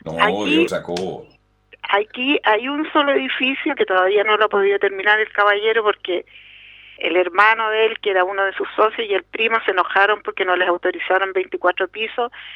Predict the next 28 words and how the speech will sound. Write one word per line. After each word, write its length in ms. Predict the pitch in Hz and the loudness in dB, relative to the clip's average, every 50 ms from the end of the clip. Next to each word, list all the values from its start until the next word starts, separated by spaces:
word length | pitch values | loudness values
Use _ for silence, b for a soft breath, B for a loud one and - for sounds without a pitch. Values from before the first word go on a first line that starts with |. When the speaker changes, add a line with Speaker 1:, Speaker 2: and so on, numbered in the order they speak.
| B B B - | B B B -2
Speaker 2:
se 100 | 208 196 | -2 0
fueron 360 | - - 220 233 226 240 233 | 2 2 2 2 2 2 -2
y 60 | 233 226 | -2 -2
dejaron 400 | 220 196 - 208 214 214 214 208 - | -4 -2 0 0 0 0 0 -4 -2
solo 220 | - 220 220 220 220 | 0 2 4 4 4
al 100 | 214 - | 2 2
caballero, 520 | - 208 202 208 202 208 220 226 226 220 | 2 2 2 4 2 2 2 2 2 0
le 80 | 220 196 | 0 -2
ha 40 | 185 | -2
costado, 460 | - 190 - _ - 233 240 247 254 | -2 -4 -6 _ 0 2 4 4 4
pero 380 | 254 247 240 262 277 269 269 302 | 2 2 0 0 -2 -2 -4 0
va 140 | 359 359 359 | 4 4 4
a 20 | |
terminar 640 | 370 349 320 320 320 277 262 254 254 254 254 247 B B B B B B B - | 4 2 -4 -4 -4 -2 0 2 2 2 0 -2 B B B B B B B -2
pronto, 380 | - 262 247 240 233 220 - | 0 2 2 2 0 -2 -4
yo 180 | 208 202 190 180 | 0 2 0 0
creo, 280 | - 180 175 165 156 151 | 2 0 0 2 2 0
ya. 280 | 151 170 165 147 143 - B B B B B B B - | 0 0 -2 -2 -2 -4 B B B B B B B -2
Pero 180 | - 240 240 262 | 0 2 2 2
él 100 | 285 302 | 2 2
le 80 | 302 302 | 0 0
Speaker 1:
Ujú. 60 | 302 320 | 0 0
Speaker 2:
hizo 200 | - - 330 277 | 0 2 0 2
una 260 | 240 254 262 277 262 | 2 0 0 0 0
cosita 440 | 262 254 - - 285 285 - 294 277 | 0 -2 -2 -4 -6 -2 -2 -2 -2
curva 580 | - 240 254 269 277 277 254 269 269 285 294 B B B B B B | 2 2 2 2 2 0 2 2 2 2 0 B B B B B B
en 160 | 220 226 220 | -2 0 0
los 140 | 220 240 | -2 -4